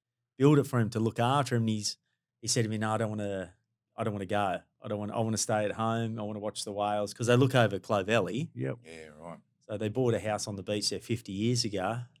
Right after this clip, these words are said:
Speaker 2: And he want, once just dug in there and
Speaker 1: Yeah.
Speaker 2: Yeah.
Speaker 1: So he just, you know, it'd be like someone saying to us, "Listen, you know, I gotta pull you, you can't train again."
Speaker 3: Yeah.
Speaker 1: You know what I mean? Like, which
Speaker 3: Yeah.
Speaker 1: you going, "What the fuck? What, what do I do next?" So
Speaker 3: And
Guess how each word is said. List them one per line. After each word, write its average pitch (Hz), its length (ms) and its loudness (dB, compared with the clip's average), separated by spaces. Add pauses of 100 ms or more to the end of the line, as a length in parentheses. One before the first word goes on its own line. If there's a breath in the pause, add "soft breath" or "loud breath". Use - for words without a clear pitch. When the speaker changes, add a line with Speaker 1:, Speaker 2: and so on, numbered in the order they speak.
(400)
Speaker 2:
And 117 120 4
he 107 80 2
want, 110 220 4
once 120 220 4 (160)
just 123 180 4
dug 107 220 6
in 110 160 6
there 120 280 10
and 104 140 4 (500 soft breath)
Speaker 1:
Yeah. 151 460 10
Speaker 2:
Yeah. 117 140 -2
Speaker 1:
So 135 160 10
he 139 100 10
just, 165 240 6
you 175 80 4
know, 185 180 4 (300)
it'd 165 160 2
be 196 100 6
like 196 220 6
someone 151 300 2
saying 123 300 4
to 120 80 4
us, 120 220 0
"Listen, 117 480 -2
you 117 120 -2
know, 107 220 0 (480)
I 123 40 -10
gotta 117 140 0
pull 120 200 2
you, 120 140 4
you 123 80 0
can't 110 260 0
train 120 280 4
again." 104 220 0 (380)
Speaker 3:
Yeah. 101 360 -8
Speaker 1:
You 143 80 4
know 143 80 6
what 127 100 4
I 117 40 4 (200)
mean? 262 160 -2
Like, 120 240 0
which 120 180 -6
Speaker 3:
Yeah. 123 100 -4
Speaker 1:
you 123 40 -4
going, 127 280 0
"What 170 220 -6
the - 60 -20 (100)
fuck? 190 280 -10
What, 165 180 -4
what 160 120 -4
do 147 100 0
I 135 40 0
do 143 200 0
next?" - 420 -2 (380)
So 104 220 -4
Speaker 3:
And 92 100 -6